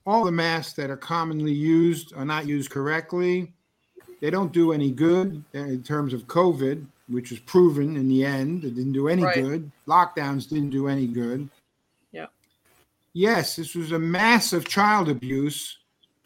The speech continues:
Speaker 1: and they should build a prison for the people and the politicians and the public health officials who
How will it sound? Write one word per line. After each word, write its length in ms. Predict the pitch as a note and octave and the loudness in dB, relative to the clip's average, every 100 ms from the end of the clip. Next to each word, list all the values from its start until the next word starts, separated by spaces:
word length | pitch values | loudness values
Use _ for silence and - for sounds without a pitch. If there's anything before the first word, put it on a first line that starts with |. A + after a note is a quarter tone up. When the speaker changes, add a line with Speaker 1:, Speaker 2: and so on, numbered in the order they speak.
| _ _ _ _ _ _ C3+ | _ _ _ _ _ _ -6
Speaker 1:
and 120 | D#3 | 2
they 100 | F3+ | 2
should 220 | F3 G3 | 4 4
build 240 | D#3 A3+ G#3 | 6 6 4
a 40 | |
prison 720 | - G#3 A#3+ F3 E3 D#3 E3 E3+ _ _ _ _ _ _ _ _ _ _ _ | 2 4 4 4 0 -2 -6 -12 _ _ _ _ _ _ _ _ _ _ _
for 140 | - F3 | -2 0
the 100 | D#3 | 2
people 680 | G#3+ A#3 - E3+ E3 F3+ G3 | 2 2 4 4 4 2 -2
and 140 | E3 | -2
the 60 | E3 | 2
politicians 1040 | F#3 A3+ A#3 A3 F#3 E3+ F#3+ F3 F#3+ F3 | 6 6 6 6 6 6 2 2 2 0
and 220 | E3 D#3+ | -4 -6
the 60 | D#3+ | 0
public 360 | F#3+ G#3+ A3+ | 2 4 4
health 260 | F3 A3 G#3 | 2 2 2
officials 680 | F3 E3+ D#3 E3+ E3+ E3+ | 0 0 0 2 2 2
who 340 | E3+ D#3+ E3 | 2 2 2